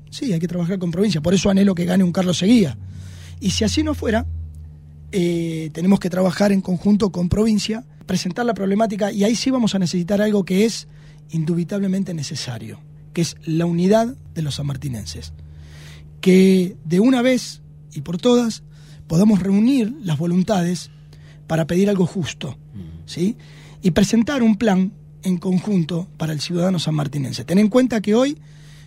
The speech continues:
Speaker 1: tendríamos que traer profesionales al hospital y no tenemos dónde alojarlos. Tenemos gente, y esto es muy triste, es muy triste, que ya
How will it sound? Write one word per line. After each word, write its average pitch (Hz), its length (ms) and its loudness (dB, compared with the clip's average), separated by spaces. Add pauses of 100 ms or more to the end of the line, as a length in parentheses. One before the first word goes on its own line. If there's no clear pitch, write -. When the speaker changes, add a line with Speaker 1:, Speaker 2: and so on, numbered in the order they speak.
(220)
Speaker 1:
tendríamos 196 360 0
que 190 100 -8
traer 202 200 -2
profesionales 190 540 0
al 175 80 0
hospital 220 440 -2
y 190 80 -6
no 170 120 0
tenemos 190 320 2
dónde 190 180 2
alojarlos. 139 580 -4 (1160)
Tenemos 202 320 2
gente, 247 460 2 (340)
y 170 100 -2
esto 170 180 0
es 147 80 4
muy 214 320 6
triste, 180 500 -4
es 170 80 -4
muy 175 160 -2
triste, 170 380 -6 (540)
que 190 100 0
ya 165 340 -2